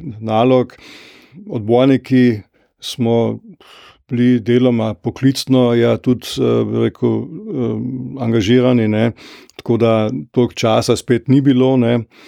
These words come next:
Eh, jaz, jaz sem bil recimo na Dunaju, ne, kot sem, kot sem že rekel,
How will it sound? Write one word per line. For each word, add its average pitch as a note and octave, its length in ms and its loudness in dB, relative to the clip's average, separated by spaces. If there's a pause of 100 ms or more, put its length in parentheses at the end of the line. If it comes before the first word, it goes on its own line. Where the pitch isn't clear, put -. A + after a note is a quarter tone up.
(340)
Eh, A2+ 320 -4
jaz, - 320 0
jaz B2 180 0
sem A#2+ 140 0
bil B2 160 4
recimo A#2+ 320 2
na A2+ 160 2
Dunaju, A#2+ 420 2
ne, G#2+ 140 -2
kot - 180 -8
sem, A2 220 -6
kot - 160 -12
sem A2+ 160 -6
že A2 100 -2
rekel, A2 400 -2